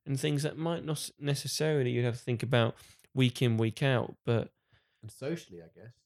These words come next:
Speaker 1: Exactly, yeah. And I think that's one of the other stresses, you know, when you think about first year,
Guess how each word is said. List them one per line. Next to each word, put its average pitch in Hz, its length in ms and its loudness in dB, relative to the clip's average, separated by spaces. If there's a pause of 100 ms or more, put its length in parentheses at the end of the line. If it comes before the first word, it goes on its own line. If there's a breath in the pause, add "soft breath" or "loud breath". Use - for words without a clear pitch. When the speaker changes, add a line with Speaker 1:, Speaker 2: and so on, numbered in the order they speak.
(140)
Speaker 1:
Exactly, 139 560 0
yeah. 180 200 0
And 185 120 0
I 180 40 2
think 214 200 -4
that's 202 160 -4
one 185 80 0
of - 20 0
the 180 60 2
other 196 120 -2
stresses, 175 440 -6
you 175 100 -4
know, 151 140 -2
when 151 160 -2
you 151 100 -2
think 143 220 -6
about 123 260 0 (500)
first 156 540 2
year, - 380 -4